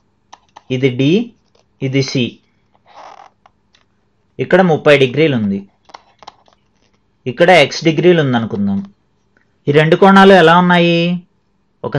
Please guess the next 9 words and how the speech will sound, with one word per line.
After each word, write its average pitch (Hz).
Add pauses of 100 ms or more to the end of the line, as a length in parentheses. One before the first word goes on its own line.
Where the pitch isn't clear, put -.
సరళ 143 (100)
రేఖపై 123 (440)
ఒకే 190 (100)
బిందువు 175
వద్ద 117 (120)
ఉన్నాయి. 101 (840)
అంటే 151
ఈ 165
రెండు 170